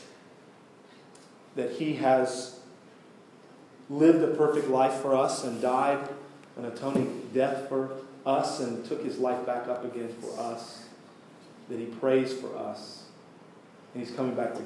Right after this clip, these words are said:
get us. We rejoice in that reality and we thank you.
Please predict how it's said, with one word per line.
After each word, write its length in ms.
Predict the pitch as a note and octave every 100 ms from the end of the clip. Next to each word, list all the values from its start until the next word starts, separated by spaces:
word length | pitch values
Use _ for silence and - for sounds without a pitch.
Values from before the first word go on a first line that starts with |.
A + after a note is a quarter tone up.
| -
get 140 | A#2+
us. 260 | - - -
We 140 | B2+
rejoice 800 | B2 A#2 - C3 B2 A#2 A#2+ -
in 100 | A#2+
that 180 | A#2 A2+
reality 380 | A2+ A2+ A2+ A2
and 100 | G#2+
we 60 | G#2+ G#2+
thank 240 | A2 G#2+ -
you. 160 | -